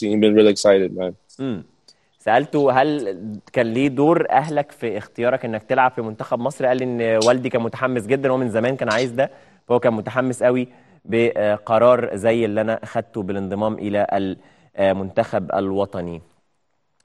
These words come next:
Speaker 2: Um, do you think the, the Egyptian national team has the ability to, uh, qualify for the World Cup?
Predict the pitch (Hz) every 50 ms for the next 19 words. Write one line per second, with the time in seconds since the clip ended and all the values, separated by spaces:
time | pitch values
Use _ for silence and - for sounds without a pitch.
0 | _ _ _ _ _ _ _ _ _ _ _ _ _ _ _ _ _ - 135 143
1 | 147 147 147 147 147 151 151 151 151 151 - 139 127 127 180 262 269 - - 254
2 | 269 262 220 - - - _ _ _ _ _ _ - 127 117 139 139 139 139 -
3 | - - 131 120 113 131 131 131 123 151 165 - 214 180 175 185 190 - 190 175
4 | 160 - 190 190 190 185 180 - - _ _ _ _ - - 135 135 135 139 143
5 | 139 123 110 127 127 131 120 110 147 170 170 147 117 - 120 110 107 110 - -
6 | _ - 127 120 117 113 110 110 110 110 110 110 110 107 107 107 - - _ _
7 | _ _ _ _ _ _ _ _ _ _ _ _ _ _ _ _ - - 131 127
8 | 123 117 - - 143 170 202 - 196 165 170 175 180 175 - 208 202